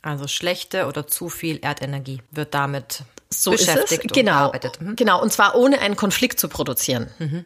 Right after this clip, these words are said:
Speaker 2: was ja immer das, das Schöne dran ist.
Speaker 1: Mhm.
Speaker 2: Und ich habe tatsächlich das mit dieser Salzwassermünzenkur an zwei Stellen ausprobiert. Einmal im Büro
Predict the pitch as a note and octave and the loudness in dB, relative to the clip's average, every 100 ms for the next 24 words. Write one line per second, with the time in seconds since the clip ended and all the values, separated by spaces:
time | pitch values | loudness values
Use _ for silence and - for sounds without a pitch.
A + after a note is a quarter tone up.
0 | _ D#3 - D#3 E3 D#3 D3 - - - | _ -2 2 0 0 -2 -2 -4 0 0
1 | E3+ D3+ D3 C#3+ C3+ B2+ - - E3+ G#3 | 2 0 -2 -4 -4 -4 -4 -4 -4 -4
2 | - - - A3 G#3 A#3+ A3+ - F3+ D#3+ | -6 -10 -2 -2 2 0 0 -4 -2 -2
3 | C#3+ - D4 E4 - - G3+ G#3+ G3 F3+ | -2 -2 0 0 0 -2 -2 0 0 -2
4 | F3 E3 D#3+ - D#3 C#3+ D3+ F#3 C#4 C4 | 0 0 0 -2 -2 0 0 0 0 -2
5 | - C#4 E4+ F3 D#3 E3+ C#3 - C#3+ D3 | 0 0 2 0 -2 0 2 4 4 4
6 | - F#3+ - G3+ B3+ C#4+ E3+ E3 E3 D3 | 2 0 -2 -2 0 0 0 0 -2 -2
7 | C3+ D3 C3+ D#3 C4 | -4 -6 0 4 4